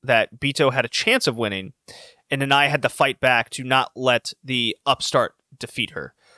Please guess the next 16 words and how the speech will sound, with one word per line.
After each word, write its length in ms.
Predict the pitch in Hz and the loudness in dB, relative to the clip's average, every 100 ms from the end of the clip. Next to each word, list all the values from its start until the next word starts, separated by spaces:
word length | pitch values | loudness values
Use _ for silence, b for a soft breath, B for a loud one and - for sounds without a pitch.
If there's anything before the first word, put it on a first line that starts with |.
| b b _ | b b _
Uh, 160 | 123 107 | 0 0
they 100 | 123 | 0
did 160 | 143 | -2
a 60 | 131 | -2
really 320 | 113 170 214 | 0 2 4
good 160 | 190 165 | 2 2
near 180 | 151 151 | 2 2
fall 520 | 156 143 139 139 - | 4 4 6 4 2
when, 520 | 127 127 120 120 117 - | 2 4 4 0 -4 -8
uh, 360 | 117 107 101 95 - _ 147 | -2 0 0 -2 -8 _ -4
Yoko 240 | 139 143 | -2 0
Bito 260 | 123 127 127 | 0 2 2
hit 120 | 131 | 0
the 80 | 120 | -4
Bito 360 | 170 185 180 | -2 2 2
driver 540 | 151 156 151 151 160 | 4 4 4 4 0